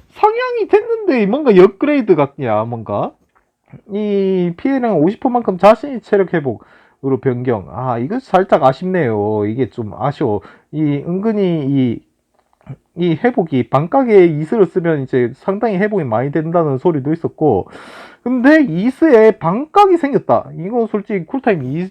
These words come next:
이 턴짜리 스킬인데 이 턴간 반각. 음,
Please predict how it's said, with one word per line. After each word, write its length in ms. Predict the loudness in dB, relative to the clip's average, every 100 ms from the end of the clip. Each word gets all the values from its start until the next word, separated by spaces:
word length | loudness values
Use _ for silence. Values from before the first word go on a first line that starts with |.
| -10
이 140 | -10
턴짜리 380 | -6 -2 2 0
스킬인데 500 | 0 -6 -4 -2 -2
이 140 | -2 -2
턴간 320 | -2 -2 -2
반각. 420 | -4 -2 -2 -4 -10 -20 -20 -20 -20 _ -6
음, 800 | -4 -4 -4 -6 -8 -8 -10